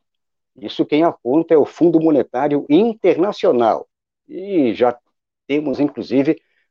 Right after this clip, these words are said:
projeções, é, muito mais negativas do que esta, quase dez por cento de queda.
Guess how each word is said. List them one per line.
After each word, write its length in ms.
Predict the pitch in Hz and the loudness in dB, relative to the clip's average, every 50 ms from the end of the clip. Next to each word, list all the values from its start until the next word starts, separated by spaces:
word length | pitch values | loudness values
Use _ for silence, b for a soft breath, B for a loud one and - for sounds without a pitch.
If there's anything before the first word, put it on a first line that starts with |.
| _ _ _ _ - | _ _ _ _ 0
projeções, 1080 | 165 175 170 127 - 135 117 - - - 123 127 160 190 196 151 - - - - - _ _ _ _ _ _ _ _ _ _ _ | 2 4 4 4 2 0 0 -2 -2 0 2 2 4 4 4 2 0 -4 -10 -12 -16 _ _ _ _ _ _ _ _ _ _ _
é, 240 | 95 95 95 92 92 | -10 -6 -4 -4 -6
muito 760 | 92 92 98 98 101 110 120 143 208 269 277 - - - 113 | -6 -8 -10 -8 -4 0 2 4 4 4 4 2 -2 -6 -4
mais 280 | 104 120 160 180 135 | 0 2 2 2 2
negativas 920 | 139 135 127 110 104 - - - - 127 151 180 170 175 202 185 - - - - _ _ _ | 2 0 2 2 0 0 -2 -4 0 4 4 4 4 4 2 0 0 -6 -14 -20 _ _ _
do 140 | 113 139 131 | -10 -10 -10
que 240 | - - 185 - - | -4 -4 -4 -2 2
esta, 380 | 127 131 170 180 - - - | 2 2 2 2 0 -6 -10
quase 400 | 107 - - 143 160 156 117 127 | -10 -4 -2 0 0 2 0 0
dez 300 | 117 107 131 131 131 - | 0 2 2 2 2 0
por 200 | - - 131 113 | -6 -12 -12 -12
cento 320 | - - 131 113 107 - 123 | -4 -2 0 0 0 -2 -6
de 140 | 127 175 - | -8 -10 -6
queda. 420 | _ 131 123 135 156 160 208 247 | _ 2 2 4 4 2 0 -4